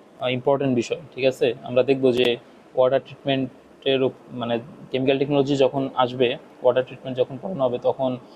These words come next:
আমাদের এই জিনিসটা কিন্তু দরকার পড়বে, মানে এটা সম্বন্ধে জ্ঞান, ওয়াটার ট্রিটমেন্ট সম্পর্কে জ্ঞান। Then এনভায়রনমেন্টাল প্রোটেকশন, ফোর্থ ইয়ারে দেখব যে এনভায়রনমেন্টাল ইঞ্জিনিয়ারিং নামে একটা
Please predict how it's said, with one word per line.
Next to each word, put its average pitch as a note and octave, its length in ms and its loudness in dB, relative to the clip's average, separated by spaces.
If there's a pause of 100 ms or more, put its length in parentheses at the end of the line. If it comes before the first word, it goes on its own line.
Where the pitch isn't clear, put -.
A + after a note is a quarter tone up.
(240)
আমাদের B2 300 0
এই B2+ 160 4
জিনিসটা B2 360 -6
কিন্তু B2+ 200 -6
দরকার B2 260 4
পড়বে, A#2+ 240 -4 (440)
মানে A#2 300 -12 (380)
এটা B2 200 0
সম্বন্ধে A#2 400 -6
জ্ঞান, A#2 320 0
ওয়াটার B2 220 4
ট্রিটমেন্ট A#2+ 360 -12
সম্পর্কে A#2+ 340 -8
জ্ঞান। A2+ 240 -4 (360)
Then C3 120 2 (120)
এনভায়রনমেন্টাল C#3 880 4
প্রোটেকশন, B2 500 0 (600)
ফোর্থ D3+ 240 -2
ইয়ারে D3+ 180 4
দেখব C#3+ 320 4
যে B2+ 340 4
এনভায়রনমেন্টাল C#3+ 1700 0
ইঞ্জিনিয়ারিং C#3 500 0
নামে C#3 260 2
একটা C#3 400 4